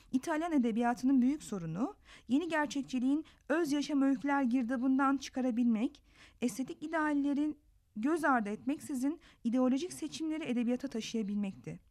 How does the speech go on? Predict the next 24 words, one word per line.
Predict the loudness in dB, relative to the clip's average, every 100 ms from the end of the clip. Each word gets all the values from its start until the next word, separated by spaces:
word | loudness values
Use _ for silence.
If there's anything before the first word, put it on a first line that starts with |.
| _ _ _ _ _ _ -2
Trajik | 0 0 -4 -4
bir | -6 -4
ilk | -10 -2
gençlik | 2 2 2 0
döneminin | 2 6 6 4
ardından | 2 -2 -6 -2 -2 -4 -12 -20 -20 -6 0
Aydın'ın | 2 4 0 2
edebiyata | 0 2 0 -2 0
duyduğu | 0 2 -2
tutkunun | -4 -6 -2 0 0 -2 -14 -20 -2
dünyanın | 6 8 6 4 2
yazgısıyla | 2 2 -2 -8 -8 -2
ilgili | 0 0
tutkularla | -6 -10 -2 2 4 2
bütünleşmesinden | 0 -2 -2 -2 -6 -4 -2 0 0
daha | 2 2 2
doğal | 2 2
ne | 2 2
olabilirdi? | 0 -4 -6 -8 -8 -14 -18 _ _ _ _ -20 -8
Hepsi | -4 -4 -4 2
dünyayı | 6 6 6 2 0
ve |
yaşadığı | 0 0 0 -2 0
dönemin | 0 2 0